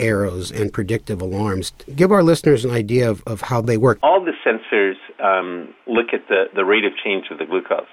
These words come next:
Speaker 2: And so, um, if the glucose is going more than between one to two milligrams per D L per minute, which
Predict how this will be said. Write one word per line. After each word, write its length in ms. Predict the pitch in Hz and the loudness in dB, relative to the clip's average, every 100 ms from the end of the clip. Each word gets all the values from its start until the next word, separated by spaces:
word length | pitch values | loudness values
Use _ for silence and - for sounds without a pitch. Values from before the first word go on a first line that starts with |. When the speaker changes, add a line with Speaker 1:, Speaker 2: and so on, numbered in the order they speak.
| - - | -20 -18
Speaker 2:
And 420 | 117 98 92 92 90 - | -12 -8 -8 -8 -12 -2
so, 300 | 104 95 87 - - _ _ | 2 2 0 -8 -20 _ _
um, 500 | - 95 92 85 85 - _ | -4 0 0 -4 -10 -16 _
if 80 | 98 - | -12 -8
the 80 | |
glucose 460 | 92 139 143 120 - | 0 0 4 2 0
is 140 | 92 90 - | -10 -12 -2
going 520 | 107 104 104 98 95 | 0 2 0 -2 -6
more 220 | 98 101 | -4 -2
than 320 | 90 87 87 - _ _ - | -2 -6 -8 -14 _ _ -20
between 400 | - - 92 87 | -12 -6 -4 0
one 200 | 117 117 | 0 0
to 80 | 87 - | -6 -4
two 100 | 131 | -2
milligrams 500 | 95 98 90 87 85 - | 0 -2 -2 -4 -6 -12
per 80 | 87 | -6
D 120 | 90 | 0
L 140 | 87 | 0
per 200 | 85 - | 0 -6
minute, 320 | 87 101 85 - | -6 -4 -4 -6
which 220 | 95 98 | -4 -4